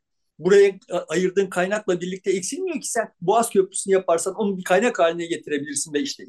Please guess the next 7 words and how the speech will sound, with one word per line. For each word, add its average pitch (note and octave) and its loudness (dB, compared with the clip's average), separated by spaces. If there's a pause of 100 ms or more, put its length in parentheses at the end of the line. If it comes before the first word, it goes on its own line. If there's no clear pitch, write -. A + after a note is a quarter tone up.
(280)
o-, - -2
oradan G3 2
bir F#3+ -8
kaynak F3+ 0
devşirebilirsin. C3+ -2
Sanayi F3+ 2 (340)
filan. G4 0